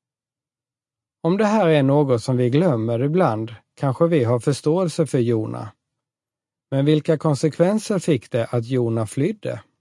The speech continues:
Jehova fostrar sin motsträviga profet.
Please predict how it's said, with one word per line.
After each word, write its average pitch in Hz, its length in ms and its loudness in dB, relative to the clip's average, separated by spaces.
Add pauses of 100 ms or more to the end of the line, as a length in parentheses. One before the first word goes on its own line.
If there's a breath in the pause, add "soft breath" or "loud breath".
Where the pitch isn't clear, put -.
(2500)
Jehova 139 540 2
fostrar 131 600 -2
sin 139 300 0
motsträviga 117 760 0
profet. - 800 -8